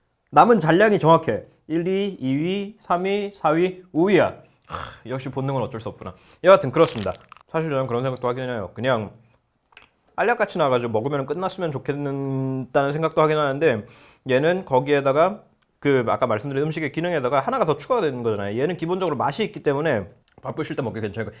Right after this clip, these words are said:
이거 딱 선식 느낌이야. 딱 선식 맛이네. 선식 같다 그러면 또 아저씨 같다 그럴 거지.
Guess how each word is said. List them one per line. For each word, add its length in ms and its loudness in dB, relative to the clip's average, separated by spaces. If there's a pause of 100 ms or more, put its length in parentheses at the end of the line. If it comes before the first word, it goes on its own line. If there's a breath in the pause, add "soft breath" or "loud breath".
(120 loud breath)
이거 120 0
딱 120 -2
선식 340 -2
느낌이야. 680 -4 (800)
딱 120 -4
선식 280 -4
맛이네. 560 -6 (880)
선식 160 -8
같다 140 -6
그러면 160 -4
또 100 -4
아저씨 220 -6
같다 160 -10
그럴 120 -12
거지. 220 -18